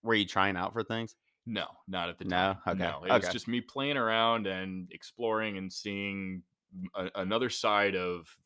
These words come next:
Speaker 2: what it was like to <laughs> walk around in a costume and
Speaker 1: Okay.
Speaker 2: be okay with it
Speaker 1: Okay,
Speaker 2: outside
Speaker 1: so
Speaker 2: of
Speaker 1: how,
Speaker 2: Halloween.
Speaker 1: how long did that take to just, like, you would just walk around, like, on a random Monday, just
Speaker 2: Yeah.
Speaker 1: go into Target as a pirate?
Speaker 2: Absolutely.
Speaker 1: <laughs>
Speaker 2: Absolutely.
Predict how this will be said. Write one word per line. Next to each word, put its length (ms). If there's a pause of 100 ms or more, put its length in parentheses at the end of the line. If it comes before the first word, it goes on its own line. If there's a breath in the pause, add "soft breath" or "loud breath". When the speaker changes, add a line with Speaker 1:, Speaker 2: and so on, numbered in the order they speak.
(240)
Speaker 2:
what 520
it 120
was 200
like 180
to 100
<laughs> 80
walk 220
around 220
in 100
a 40
costume 600
and 100
Speaker 1:
Okay. 320 (140)
Speaker 2:
be 180
okay 420
with 240
it 100
Speaker 1:
Okay, 280
Speaker 2:
outside 180
Speaker 1:
so 60
Speaker 2:
of 100
Speaker 1:
how, 200
Speaker 2:
Halloween. 280
Speaker 1:
how 160
long 180
did 120
that 200
take 360
to 180
just, 260
like, 220 (240)
you 180
would 180
just 200
walk 200
around, 220
like, 160
on 120
a 80
random 300
Monday, 320
just 160
Speaker 2:
Yeah. 60
Speaker 1:
go 140
into 180
Target 360
as 160
a 60
pirate? 120
Speaker 2:
Absolutely. 460
Speaker 1:
<laughs> 60
Speaker 2:
Absolutely. 480